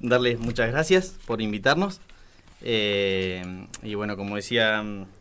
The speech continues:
como decía Flor, eh, vamos teniendo, eh, primero que nada, <laughs> agradecer a la gente que nos ha recibido, como dice Flor, muy bien, eh, en todos los sentidos, ¿no? Porque uno muchas veces, eh,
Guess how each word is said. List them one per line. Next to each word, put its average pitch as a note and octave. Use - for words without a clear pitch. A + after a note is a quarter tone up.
como A2
decía A2
Flor, B2
eh, G2+
vamos A2
teniendo, A#2+
eh, G#2+
primero A#2
que A2+
nada, B2+
<laughs> -
agradecer C3+
a C#3+
la B2+
gente C#3
que A#2+
nos A#2
ha A#2+
recibido, A#2
como G#2+
dice A2
Flor, D3
muy C3
bien, D#3
eh, G2
en G#2+
todos E3
los E3
sentidos, D3
¿no? B2
Porque A2
uno A#2+
muchas A#2+
veces, A#2+
eh, G2+